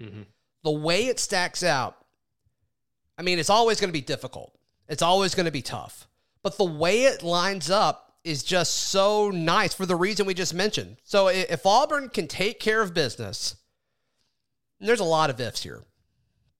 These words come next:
Speaker 2: but they go into the bye week preparing for Arkansas, which is where, Lindsay? It's at home.
Speaker 1: Home.
Speaker 2: It's at home. Um, after your bye week,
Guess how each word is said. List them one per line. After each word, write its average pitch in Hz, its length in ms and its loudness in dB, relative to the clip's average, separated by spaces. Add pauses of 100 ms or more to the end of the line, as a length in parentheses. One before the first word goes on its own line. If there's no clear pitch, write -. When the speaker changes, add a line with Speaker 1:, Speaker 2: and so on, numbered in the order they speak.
(520)
Speaker 2:
but 151 160 -2
they 190 140 2
go 190 260 2
into 190 200 -2
the 202 100 -2
bye 175 240 0
week 170 360 -4
preparing 170 400 -2
for 151 140 0
Arkansas, 147 720 0 (400)
which 143 160 -4
is 139 140 -4
where, 165 240 0
Lindsay? 233 480 -4 (1080)
It's 120 140 -12
at 143 80 -2
home. 113 200 -8
Speaker 1:
Home. 123 340 -4 (200)
Speaker 2:
It's 135 140 -8
at 147 120 2
home. 117 160 -8 (720)
Um, 151 500 0
after 175 300 -2
your 185 100 -2
bye 160 300 4
week, 180 340 -6